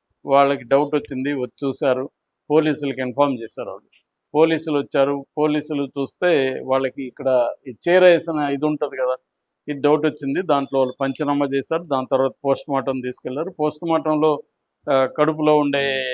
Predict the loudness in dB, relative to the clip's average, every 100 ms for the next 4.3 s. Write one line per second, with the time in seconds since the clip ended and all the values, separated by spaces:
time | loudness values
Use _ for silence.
0 | -8 -8 -6 -2 0 0 0 -4 -4 -4
1 | -2 -2 -2 -2 0 -2 -6 _ -8 -4
2 | 2 4 6 6 6 4 0 _ 0 2
3 | 0 -2 -2 -2 -2 0 0 -4 -6 -8
4 | -4 -4 -4